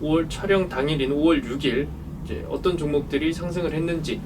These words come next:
그리고 어떤 종목들이 어떻게 움직였는지, 어떤 종목을 리뷰할 것인지 간단하게 보도록 하겠습니다. 네, 일단은 한국 알코올이라는 종목인데, 촬영 당일이 이 장대 양봉이 있던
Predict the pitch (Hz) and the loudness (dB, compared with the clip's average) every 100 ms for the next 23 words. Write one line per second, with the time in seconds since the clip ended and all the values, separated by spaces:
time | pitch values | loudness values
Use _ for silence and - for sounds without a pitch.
0 | - - - 113 117 117 156 135 131 120 | -10 -8 -4 -4 -4 -4 -2 -2 -2 -2
1 | 139 127 - 135 - 131 135 143 117 113 | 0 -2 -2 -6 -4 -4 -2 -2 -2 -4
2 | 117 165 180 - - - 147 202 196 147 | -2 -2 -4 -8 -8 -4 6 6 6 6
3 | 185 175 117 120 135 120 113 113 110 - | 8 6 4 0 2 2 0 -4 -4 -6
4 | 98 - - - - - - 139 123 110 | -8 -10 -12 -12 -12 -10 -6 -4 -2 0
5 | 127 165 170 - - - 131 127 113 160 | 0 0 -2 -10 -12 -10 -2 -2 0 -2
6 | 160 - 117 - - - - - - - | -4 -4 -6 -8 -10 -10 -10 -10 -12 -12
7 | - - - - - - - - - - | -12 -12 -12 -12 -12 -12 -10 -10 -10 -10
8 | - 165 175 196 196 196 196 185 233 220 | 0 4 6 8 8 10 8 6 6 8
9 | 185 185 196 185 180 175 165 156 165 139 | 8 10 10 12 8 4 2 0 2 0
10 | 127 170 156 110 - - - - - - | 2 4 4 2 -4 -8 -10 -10 -10 -10
11 | - - - - 226 247 220 156 180 208 | -10 -10 -4 2 6 8 6 2 6 6
12 | 202 202 202 196 156 151 151 165 185 151 | 6 4 4 2 0 -4 -4 -4 0 0
13 | 143 156 180 175 170 - - 175 190 202 | 0 -2 -2 -2 -2 -4 -4 2 4 4
14 | 214 | 2